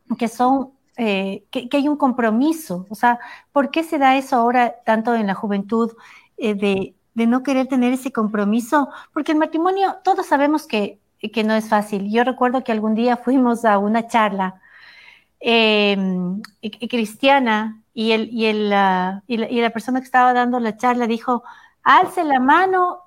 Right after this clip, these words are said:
el que no ha querido divorciarse". Y entonces nadie alzó la mano, y él dijo,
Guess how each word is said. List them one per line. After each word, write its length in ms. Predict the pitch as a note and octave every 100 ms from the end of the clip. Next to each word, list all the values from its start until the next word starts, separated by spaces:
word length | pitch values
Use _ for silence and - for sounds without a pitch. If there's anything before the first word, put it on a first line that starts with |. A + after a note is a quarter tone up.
| _ -
el 200 | B3 B3
que 140 | B3
no 100 | B3
ha 100 | C#4
querido 360 | C#4+ C4 C4+ C4+
divorciarse". 720 | A#3 G#3 G3+ A3 G3 - - _ _ _ _ _ - _ -
Y 80 | C4+
entonces 340 | C#4+ D4+ F4
nadie 260 | C#4+ D4+ D#4+
alzó 220 | D#4 D#4
la 100 | D4+
mano, 380 | E4 G#4 F#4+ -
y 120 | A#3 B3
él 100 | B3
dijo, 440 | B3+ C#4 -